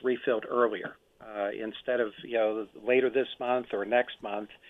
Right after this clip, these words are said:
You know, and by the way, we think that's a good thing. We do not, one of the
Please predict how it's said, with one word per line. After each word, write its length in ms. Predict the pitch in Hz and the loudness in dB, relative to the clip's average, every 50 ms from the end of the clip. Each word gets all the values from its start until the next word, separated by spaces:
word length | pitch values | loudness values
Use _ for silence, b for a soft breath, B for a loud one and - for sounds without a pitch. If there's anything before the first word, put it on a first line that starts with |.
| B B B B B | B B B B B
You 100 | B 135 | B 0
know, 160 | 135 123 123 - - | 2 2 2 2 2
and 220 | 147 143 139 139 | 2 2 4 4
by 160 | 135 147 160 | 6 6 8
the 80 | 156 156 | 8 8
way, 220 | 143 151 131 131 | 6 6 6 4
we 240 | 113 120 139 151 151 - - | 4 2 0 0 0 2 2
think 180 | 156 135 - | 2 2 4
that's 240 | - 135 123 - - | 4 4 4 4 2
a 60 | 117 | -4
good 240 | 98 95 117 110 92 - | -4 -2 -2 -2 -4 -6
thing. 180 | - 92 90 - - | -12 -14 -14 -6 -2
We 220 | 117 135 147 - | -2 -2 -2 -2
do 140 | - 143 131 | -4 -4 -2
not, 340 | 123 127 135 135 139 139 139 | 0 2 2 2 2 2 0
one 220 | 139 117 151 170 | 0 2 4 4
of 80 | 208 202 | 4 4
the 100 | 175 170 | 2 2